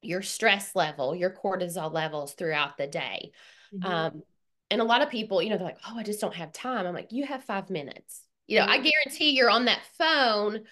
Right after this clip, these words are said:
Speaker 1: more than five minutes, morning, afternoon, and evening. <laughs> So, and again, you may need to set a timer. You know, now's time to relax, and just to remind yourself of that, because if it's not a habit, if it's not a priority,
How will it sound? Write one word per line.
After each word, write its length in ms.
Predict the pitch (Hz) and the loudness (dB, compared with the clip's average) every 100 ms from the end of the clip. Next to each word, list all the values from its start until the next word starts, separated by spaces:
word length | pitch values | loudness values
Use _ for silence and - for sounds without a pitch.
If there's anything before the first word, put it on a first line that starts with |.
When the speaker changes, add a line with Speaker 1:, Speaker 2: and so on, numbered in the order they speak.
| - _ | -20 _
Speaker 1:
more 260 | 247 294 320 | 0 4 4
than 200 | 285 277 | 4 2
five 280 | 269 220 208 | 2 2 2
minutes, 440 | 233 220 208 202 | 2 2 2 -2
morning, 340 | 214 208 202 190 | -2 0 2 2
afternoon, 440 | 196 180 175 170 | 0 -2 0 0
and 120 | 160 | -2
evening. 680 | - 175 190 175 135 247 277 - | -2 -4 -4 0 2 2 0 0
<laughs> 40 | 285 | 4
So, 420 | 349 285 269 226 - - | 6 8 6 4 -2 -2
and 120 | 269 | 2
again, 360 | 294 392 415 - | 4 4 4 2
you 140 | 214 | 0
may 200 | 214 180 | 0 0
need 160 | 190 190 | -2 -4
to 80 | 214 | -4
set 220 | 226 220 | -2 -2
a 40 | |
timer. 480 | 233 302 339 180 - - | -2 -2 -2 -4 -8 -10
You 140 | 180 | -8
know, 180 | 143 - | -8 -8
now's 300 | 160 151 160 | -4 -4 -4
time 240 | - 185 196 | -4 -4 -4
to 120 | 254 | -4
relax, 580 | 269 311 415 - - - _ - _ | -4 -2 -2 -4 -10 -20 _ -20 _
and 200 | 185 196 | 0 0
just 200 | 196 196 | -2 -4
to 80 | 196 | -4
remind 400 | 190 190 190 208 | -2 0 -2 -2
yourself 300 | 185 170 160 | -4 -4 -4
of 100 | 160 | -2
that, 160 | 156 165 | -2 -2
because 300 | 160 175 170 | -4 -6 -6
if 80 | |
it's 200 | 160 151 | -8 -6
not 200 | 180 196 | -4 -2
a 40 | 233 | 0
habit, 360 | 180 160 160 | 0 0 -2
if 160 | 160 160 | -4 -6
it's 200 | 160 - | -8 -6
not 240 | 170 170 | -6 -4
a 40 | 269 | -6
priority, 760 | 269 175 156 151 139 147 185 | -2 0 0 -2 -6 -10 -12